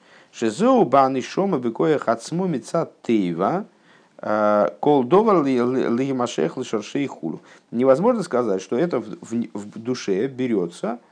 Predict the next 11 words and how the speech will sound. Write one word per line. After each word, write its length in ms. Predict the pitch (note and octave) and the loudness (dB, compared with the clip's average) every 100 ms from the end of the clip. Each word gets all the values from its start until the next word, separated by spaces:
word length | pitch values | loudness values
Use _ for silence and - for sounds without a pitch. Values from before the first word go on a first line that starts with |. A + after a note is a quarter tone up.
| _ _ _ _ _ | _ _ _ _ _
э, 40 | - | -16
вот, 1040 | - - - - - G#2+ A2 A2+ D#3 D#3 - | -14 -14 -16 -16 -16 -14 -14 -4 -4 -4 -10
ну, 160 | C3 A#2+ | -10 -8
просто 340 | - D3 F3+ F3 | -4 0 0 0
по 80 | D3+ | -2
причине 600 | B2+ A2 E3+ D3 G#2+ G#2+ | -6 -4 -2 0 -2 -2
её, 140 | A2 | -4
встроенной 580 | - - E3 E3+ A#2+ G2+ | -8 0 2 2 0 -4
в 80 | G2 | -4
неё 200 | A#2 D#3+ | -4 -4
природы. 600 | A#2 C3 A#2 F#2 D#2+ | -2 -2 -2 -4 -6